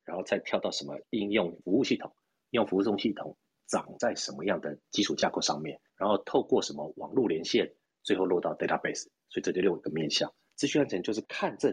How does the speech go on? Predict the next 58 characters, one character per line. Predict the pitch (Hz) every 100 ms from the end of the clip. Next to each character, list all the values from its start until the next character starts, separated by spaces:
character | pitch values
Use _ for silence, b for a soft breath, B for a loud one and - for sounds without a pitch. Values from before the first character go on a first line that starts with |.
| -
六 | 95 82
个 | 78
东 | - 73
西， | - - -
然 | - 90
后 | 98
上 | 120
面 | 104
每 | 82 78 69
一 | -
层， | - - -
例 | 95
如 | 85
说 | - 85 85
有 | 87 - _
身 | - - 113
份 | 110
安 | 110
全， | 107 - 78 78 - b
有 | 95 87 80 78 80
那 | 107
个 | 95 80
网 | -
络 | 110
安 | 117 120
全， | - 85 73 73 _ -
有 | 92 78 76 78 -
那 | 104
个 |
资 | - 131
料 | 131
安 | 127
全， | 127 - 80 82 -
有 | - 95
什 | 92 76
么， | - _
所 | 123
以 | 127
这 | -
个 | 143 90
东 | -
西 | -
就 | 98
是 | 95 92 -
纵 | - 127 90
向 | - 104
跟 | 95
横 | - - 78
向 | - 104
的 | - -
矩 | -
阵 | - 92 -
式， | - - _ b
所 | -
以 | 117
上 | - 143
面 | 139 95 92 _ -
要 | 131 113